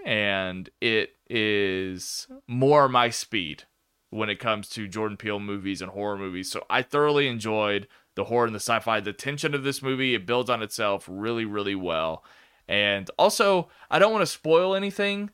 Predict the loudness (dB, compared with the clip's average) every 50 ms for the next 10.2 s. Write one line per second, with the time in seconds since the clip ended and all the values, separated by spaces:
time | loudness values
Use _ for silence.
0 | _ _ _ _ -4 -2 0 2 2 0 0 -2 0 0 0 0 0 -2 -2 -2
1 | -2 0 2 4 4 6 6 4 2 2 2 2 2 2 2 2 2 4 4 2
2 | 2 0 -2 -4 -4 -2 0 2 2 2 2 0 -6 _ _ _ _ _ _ _
3 | _ -4 -2 2 2 2 4 4 2 2 2 0 0 0 0 -2 -2 -2 -4 -6
4 | -8 -10 -6 -2 0 2 4 2 2 2 0 0 2 2 2 0 -2 -2 -2 -2
5 | -2 -2 -2 -2 -2 -2 -2 -4 -4 -4 -2 -2 -2 -2 -2 -6 -10 -10 -8 -6
6 | -4 -4 -4 -4 -6 -8 -12 _ _ _ _ _ _ _ _ _ _ _ _ _
7 | _ _ _ _ _ _ _ _ _ _ _ _ -14 -10 -4 0 2 4 4 4
8 | 4 2 0 0 0 0 0 -2 -2 0 -2 0 2 2 2 2 2 0 0 2
9 | 4 4 4 4 4 4 4 2 2 2 0 2 2 0 -2 -2 -2 -2 0 0
10 | 0 0 -2 -4